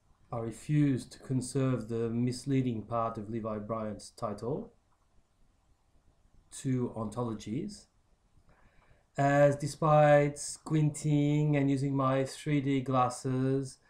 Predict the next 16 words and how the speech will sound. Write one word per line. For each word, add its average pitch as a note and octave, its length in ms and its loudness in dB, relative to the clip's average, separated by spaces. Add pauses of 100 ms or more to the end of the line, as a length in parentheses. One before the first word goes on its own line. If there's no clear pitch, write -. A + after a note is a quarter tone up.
(480)
left C3+ 380 -2
over C3+ 300 2
from C3 400 0
The B2+ 100 0
Amazing B2 380 2
Spider-Man, A#2+ 880 -2 (340)
I A#2+ 80 -10
can C3+ 160 -4
only C3+ 220 0
see B2+ 400 -4 (300)
one D3 440 4
ontology, A2+ 680 -6 (600)
that A2 120 -12
is A2 100 -16
to A2+ 100 -14
say, A2 260 -12